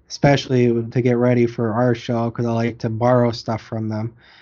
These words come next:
Uh, and, you know, I always credit him by saying What Culture's Adam Cleary or What Culture's,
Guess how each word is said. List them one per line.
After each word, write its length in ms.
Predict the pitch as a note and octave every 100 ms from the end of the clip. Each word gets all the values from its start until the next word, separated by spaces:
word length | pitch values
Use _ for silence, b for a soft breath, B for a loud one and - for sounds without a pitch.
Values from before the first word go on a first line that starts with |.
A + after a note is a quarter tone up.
| b - -
Uh, 340 | A#2 G#2+ A2 G#2+
and, 240 | A2+ B2+
you 80 | C3
know, 40 | C3
I 80 | A#2+
always 240 | B2 A#2
credit 380 | - D#3 B2 A#2+
him 180 | A#2+ B2+
by 280 | A#2 G#2+ G#2+
saying 400 | - A#2+ A2+ A#2
What 200 | A#2 -
Culture's 460 | A#2+ A#2 A#2 A#2
Adam 260 | A#2 A2+ A2+
Cleary 500 | A2 A#2+ A2+ A2 A#2+
or 140 | G#2+
What 180 | G#2+ A2
Culture's, 600 | - A#2 A#2 A#2 A2 G#2+